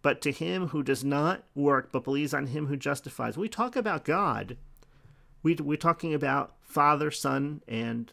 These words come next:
Holy Spirit. We can see them working as individuals. We see them working together. It says, "They are the ones that justify the ungodly. His faith is accounted for righteousness." Just as David also describes, "Blessed is the man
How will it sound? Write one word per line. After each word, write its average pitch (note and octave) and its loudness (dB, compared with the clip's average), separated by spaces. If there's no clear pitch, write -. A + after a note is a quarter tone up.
Holy C3+ 0
Spirit. A2+ -6
We A#2+ 0
can C3 -4
see D#3+ -2
them D3 -2
working C#3+ 0
as B2 -2
individuals. C#3+ 0
We B2 -2
see C3+ -4
them B2+ 0
working B2+ -2
together. B2+ -4
It B2+ 0
says, C3 0
"They D3 4
are A3+ 4
the A3+ 6
ones F3 4
that D3 0
justify C#3 0
the A#2+ 0
ungodly. A#2+ -4
His B2+ -6
faith C#3+ -2
is A#2+ -2
accounted B2 -2
for A2+ -6
righteousness." A2+ -4
Just - -2
as F#3 0
David E3 2
also D#3 2
describes, C3 -2
"Blessed E3 0
is G3 2
the F3+ -2
man A#2+ -2